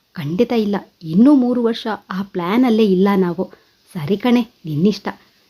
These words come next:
ಸೊಸೆ ಗೆಳತಿಯರಲ್ಲಿ ಆಡಿದ ಮಾತು ಸೀತಮ್ಮನವರ ಕಿವಿಗೆ ಬೀಳುತ್ತೆ. ಯಾವತ್ತೂ ಇದರ ಬಗ್ಗೆ ಅವರು ಸೊಸೆಯನ್ನು ಪ್ರಶ್ನಿಸಿರ್ಲಿಲ್ಲ.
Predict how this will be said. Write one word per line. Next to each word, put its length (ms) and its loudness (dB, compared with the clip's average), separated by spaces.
ಸೊಸೆ 400 2
ಗೆಳತಿಯರಲ್ಲಿ 720 2
ಆಡಿದ 360 -2
ಮಾತು 420 -2
ಸೀತಮ್ಮನವರ 760 0
ಕಿವಿಗೆ 320 0
ಬೀಳುತ್ತೆ. 460 -4
ಯಾವತ್ತೂ 600 0
ಇದರ 220 4
ಬಗ್ಗೆ 300 -2
ಅವರು 260 -2
ಸೊಸೆಯನ್ನು 680 0
ಪ್ರಶ್ನಿಸಿರ್ಲಿಲ್ಲ. 840 -4